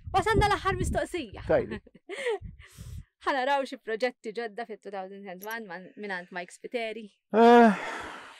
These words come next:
Speaker 2: nitlob biex ngħaddu minn da żminijiet li qegħdin ikraħ fih. Għaliex naf ħafna anke minn sħabi li qegħdin ma jagħmlu xejn.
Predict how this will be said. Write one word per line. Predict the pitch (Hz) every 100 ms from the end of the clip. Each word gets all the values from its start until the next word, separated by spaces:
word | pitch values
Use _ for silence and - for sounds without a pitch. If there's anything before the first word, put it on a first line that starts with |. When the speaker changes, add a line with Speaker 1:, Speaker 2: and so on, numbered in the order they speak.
| - _ _ _ _ _ _ _ _ _ - -
Speaker 2:
nitlob | 127 139 123 131 139 - _ - - -
biex | 110 113 113
ngħaddu | 104 107
minn | 110 107
da | 98
żminijiet | 101 101 101 95
li | 95
qegħdin | 95 98 95 87 - _ -
ikraħ | 135 131 110
fih. | 113 139 - - - - - - - - 120
Għaliex | 127 127 110
naf | 120 -
ħafna | 117 120
anke | 101 101
minn | 104
sħabi | - 110 110 107
li |
qegħdin | 110 107 104 101
ma | 107
jagħmlu | 101 98 92
xejn. | 123